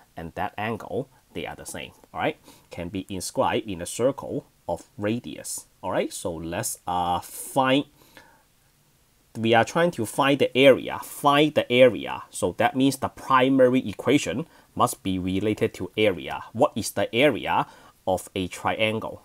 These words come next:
The area of a triangle is base times height divided by two, right? But there is a problem. The problem is we don't have base, we don't have height. So how do we find the base and height? First,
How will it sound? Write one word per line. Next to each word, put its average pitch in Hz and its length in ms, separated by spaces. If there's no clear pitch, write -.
The 95 140
area 113 460
of - 140
a 92 80
triangle 104 680
is 90 280
base 113 340
times 90 380
height 110 360
divided 101 460
by 87 180
two, 104 320
right? 117 320
But 92 220
there 135 260
is 101 180
a 95 80
problem. 120 520
The 98 120
problem 170 460
is 156 280
we 110 140
don't 135 200
have 104 240
base, 208 460
we 107 160
don't 123 160
have 95 200
height. 143 280
So 76 220
how 180 320
do 139 100
we 117 160
find 151 280
the 113 60
base 127 300
and 98 160
height? 113 260
First, 180 420